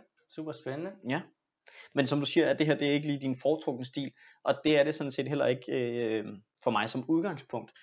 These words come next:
Speaker 2: Men jeg vil sige, lige i dag, så synes jeg, det er meget godt.
Speaker 1: Ja,
Speaker 2: Altså,
Speaker 1: ja.
Speaker 2: øh, øh, så, og, og det er meget sjovt, sådan, da vi var dernede, der var, øh, min,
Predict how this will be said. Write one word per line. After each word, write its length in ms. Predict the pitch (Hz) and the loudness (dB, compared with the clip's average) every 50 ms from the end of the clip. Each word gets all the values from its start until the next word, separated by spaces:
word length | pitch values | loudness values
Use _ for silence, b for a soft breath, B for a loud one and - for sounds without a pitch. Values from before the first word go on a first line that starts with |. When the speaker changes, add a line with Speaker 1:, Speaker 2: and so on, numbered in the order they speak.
| b b b | b b b
Speaker 2:
Men 100 | 135 131 | 0 0
jeg 60 | 123 | 0
vil 80 | 120 | 0
sige, 160 | 120 135 127 131 | 0 -2 -4 -4
lige 180 | 165 214 220 | -4 -4 -6
i 100 | 190 - - | -6 -4 -2
dag, 260 | 165 - - 156 156 151 | -2 -2 -2 -6 -12 -8
så 140 | - 170 | -6 -4
synes 240 | 160 160 - 147 135 135 | -4 -4 -4 -8 -8 -8
jeg, 60 | 127 - | -10 -12
det 160 | 120 120 117 | -12 -10 -8
er 60 | 107 | -8
meget 200 | 101 113 170 254 247 | -6 -6 -6 -6 -6
godt. 140 | - - - _ _ - | -10 -14 -14 _ _ -2
Speaker 1:
Ja, 120 | 151 196 233 | 0 2 4
Speaker 2:
Altså, 180 | 139 - 147 143 | 4 6 6 8
Speaker 1:
ja. 280 | 139 139 135 131 127 - - 147 135 127 120 120 117 113 | 8 8 8 6 4 4 2 2 4 6 6 6 4 4
Speaker 2:
øh, 200 | 113 113 110 110 | 2 0 -2 -4
øh, 60 | 110 107 | -6 -6
så, 260 | - - 117 107 - - _ - | -8 -8 -8 -8 -10 -14 _ -2
og, 180 | - 131 127 - | 2 2 4 6
og 180 | 123 127 120 117 117 | 8 8 8 8 6
det 140 | 120 113 - | 4 2 0
er 40 | 131 | 0
meget 200 | 123 131 147 - | 2 2 2 4
sjovt, 260 | - 151 139 120 - | 4 4 4 2 2
sådan, 280 | - - 127 120 123 123 b b b b - | -4 -6 -6 -6 -6 -8 b b b b 2
da 60 | 143 | 4
vi 180 | 131 123 120 127 | 4 4 6 6
var 120 | 123 135 | 6 6
dernede, 480 | 160 175 170 147 135 135 135 151 170 160 - - _ _ _ _ _ _ _ _ _ _ _ _ _ _ _ _ _ _ _ - | 6 4 0 0 0 0 2 2 0 0 -2 -12 _ _ _ _ _ _ _ _ _ _ _ _ _ _ _ _ _ _ _ 2
der 60 | 156 | 2
var, 260 | 143 143 139 127 117 127 - - - | 2 2 2 -2 -4 -8 -12 -10 -8
øh, 340 | 120 113 - - - - - | -6 -6 -4 -6 -6 -8 -8
min, 240 | - 104 95 - - | -10 -10 -10 -12 -14